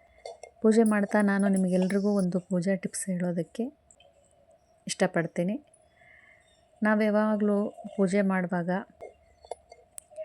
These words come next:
ಏಕಾಗ್ರತೆ ಇರಬೇಕು. ಕಾರಣ ದೇವರು ಅಂದರೆ ಅದ್ರದ್ದು ಏನೋ ಒಂದು ವಿಶೇಷನೇ ಅಲ್ವಾ? ಯಾವುದೇ ನಮ್ಮ ಮನಸ್ಸಿನ ಗೊಂದಲ ಇರಲಿ,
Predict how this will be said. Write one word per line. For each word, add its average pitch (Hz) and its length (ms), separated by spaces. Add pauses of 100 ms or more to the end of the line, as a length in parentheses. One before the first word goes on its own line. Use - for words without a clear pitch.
(560)
ಏಕಾಗ್ರತೆ 208 640
ಇರಬೇಕು. 190 640 (720)
ಕಾರಣ 190 260 (1000)
ದೇವರು 202 400
ಅಂದರೆ 190 440 (480)
ಅದ್ರದ್ದು 190 440 (520)
ಏನೋ 196 200 (180)
ಒಂದು 185 600
ವಿಶೇಷನೇ 185 640
ಅಲ್ವಾ? 175 340 (1000)
ಯಾವುದೇ 190 400
ನಮ್ಮ 196 240
ಮನಸ್ಸಿನ 185 460
ಗೊಂದಲ 180 360
ಇರಲಿ, 185 440